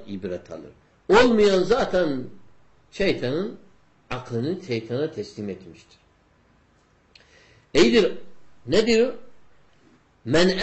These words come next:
amene billahi. Allah'a iman etti. Zaten Allah'a iman etmek gerekiyor, gerektiriyor ahireti ve salih ameli. Ee, burada dedi, vel yevmil ahir.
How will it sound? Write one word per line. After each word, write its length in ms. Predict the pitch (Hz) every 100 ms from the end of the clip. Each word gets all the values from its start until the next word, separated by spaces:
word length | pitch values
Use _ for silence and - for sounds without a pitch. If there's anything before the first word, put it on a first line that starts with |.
| 254
amene 400 | 254 226 214 202
billahi. 580 | 202 190 190 185 131 95 98 - - -
Allah'a 340 | 127 139 139 208
iman 440 | 180 147 143 113
etti. 280 | 92 - - - _ _ -
Zaten 380 | 160 202 262 214
Allah'a 280 | 214 208
iman 320 | 233 233 226 226
etmek 380 | 208 208 185
gerekiyor, 640 | 170 185 190 190 277 214 - 139
gerektiriyor 1040 | 151 170 165 - - - 190 262 240 - - - -
ahireti 680 | 139 147 147 143 139 196
ve 60 | 160
salih 400 | 117 123 120 98
ameli. 360 | 95 85 - - _ _ _ _ _ _ _ -
Ee, 40 | 95 95 95 92 87
burada 300 | 127 135 127
dedi, 380 | 127 127 190 - - _ _ _ _ -
vel 180 | 123 123
yevmil 480 | 117 110 98 95
ahir. 260 | 92 - 95